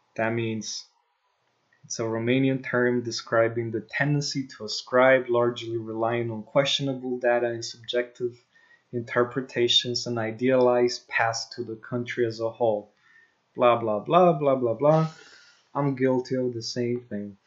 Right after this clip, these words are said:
<laughs> Mainstream scholars regarded his book as fanciful and unscientific. His works hypothesized the existence of a Dacian-centered Pelagian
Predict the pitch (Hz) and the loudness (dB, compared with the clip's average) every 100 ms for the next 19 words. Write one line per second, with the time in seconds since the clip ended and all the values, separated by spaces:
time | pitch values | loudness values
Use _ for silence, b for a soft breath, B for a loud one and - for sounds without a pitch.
0 | - - 196 156 135 - _ _ _ _ | -10 2 4 4 -2 -14 _ _ _ _
1 | _ b b _ 123 151 175 - 175 170 | _ b b _ 4 8 8 6 6 6
2 | 170 - 131 131 135 - 123 123 123 131 | 6 6 8 8 4 -4 -2 4 4 4
3 | 123 135 127 - 123 - 117 - - 139 | 0 -4 -6 -2 -2 -2 -6 -8 -2 2
4 | 151 - 151 147 - 147 123 113 110 - | 2 0 -4 -8 -4 -2 -2 -4 -10 -6
5 | 143 147 - 135 127 123 120 147 139 - | -4 -2 0 0 0 -2 -4 -4 -4 -8
6 | - _ _ _ _ _ _ b b b | -20 _ _ _ _ _ _ b b b
7 | b - 127 120 123 143 185 - - - | b -4 -4 -4 2 6 6 4 -6 -2
8 | 143 135 - - 151 151 127 123 117 113 | 2 2 0 2 2 2 -4 -2 0 0
9 | 113 117 113 113 127 151 - 151 - 131 | -2 -4 -4 -4 -2 -2 -2 -2 -4 -4
10 | 123 117 123 143 - 143 139 - 131 131 | -4 -2 0 0 0 -4 -6 -6 -6 -6
11 | - 131 127 127 _ 120 120 123 127 135 | -6 -2 -2 -4 _ 0 4 4 2 -2
12 | 135 | -6